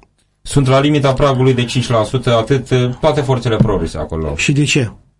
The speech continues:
Speaker 2: Fiindcă în societatea ucraineană a apărut la suprafață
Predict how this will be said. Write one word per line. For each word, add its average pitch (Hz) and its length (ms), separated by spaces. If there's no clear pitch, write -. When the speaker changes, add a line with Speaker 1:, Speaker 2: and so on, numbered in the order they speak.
Speaker 2:
Fiindcă 139 640
în 135 180
societatea 143 720
ucraineană 139 1080
a 131 520
apărut 123 520
la 131 120
suprafață 139 1200